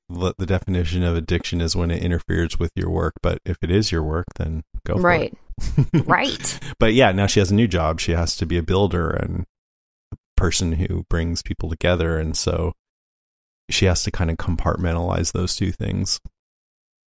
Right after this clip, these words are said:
Speaker 1: and not
Speaker 2: Right.
Speaker 1: let one interfere with the other. Anyway, okay, I guess it's my turn still, right? Number four?
Speaker 2: <laughs> Yeah.
Speaker 1: Okay.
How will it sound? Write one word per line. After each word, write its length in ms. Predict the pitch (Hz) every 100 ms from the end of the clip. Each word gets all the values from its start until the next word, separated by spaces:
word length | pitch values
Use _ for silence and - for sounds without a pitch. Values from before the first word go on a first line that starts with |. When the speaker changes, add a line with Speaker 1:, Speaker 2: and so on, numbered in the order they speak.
| - -
Speaker 1:
and 220 | 175 104 98
not 20 |
Speaker 2:
Right. 160 | 92
Speaker 1:
let 220 | 90 95 -
one 340 | 92 90 90
interfere 340 | 90 87 95 92
with 120 | 90
the 120 | 95
other. 180 | 92 95 - _ - - _ _ _ -
Anyway, 360 | 87 82 82 -
okay, 380 | 107 104 85 85
I 120 | 98
guess 120 | 110 -
it's 100 | 101
my 140 | 92
turn 200 | - 85
still, 240 | - 87
right? 200 | 85 85
Number 260 | 92 92 87
four? 320 | - - 98
Speaker 2:
<laughs> 40 | 285
Yeah. 200 | 196 - - 180 - -
Speaker 1:
Okay. 320 | - 254 190